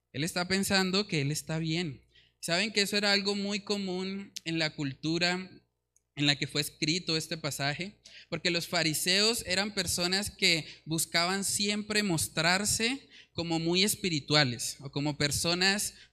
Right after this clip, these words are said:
correctas, como el ejemplo a seguir. Y aquí vemos que este hombre, a pesar de, de que se acerca a Jesús, porque es curioso que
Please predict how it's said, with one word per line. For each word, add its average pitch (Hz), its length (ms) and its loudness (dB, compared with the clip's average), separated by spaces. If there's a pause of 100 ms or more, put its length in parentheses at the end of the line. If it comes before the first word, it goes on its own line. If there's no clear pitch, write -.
correctas, 147 600 0
como 175 240 -2
el 165 100 4
ejemplo 208 1000 -2 (280)
a 135 100 -6
seguir. 120 580 -6 (520)
Y 135 80 -2
aquí 143 200 -2
vemos 214 800 2 (140)
que 156 300 2
este 190 360 2
hombre, 202 720 -2 (320)
a 135 140 -6
pesar 160 400 2
de, 202 480 6
de 160 100 2
que 160 100 -4
se 151 140 -2
acerca 196 520 0
a - 20 0
Jesús, 170 440 -2
porque 151 360 -2
es 135 120 0
curioso 170 540 -2
que 135 300 -2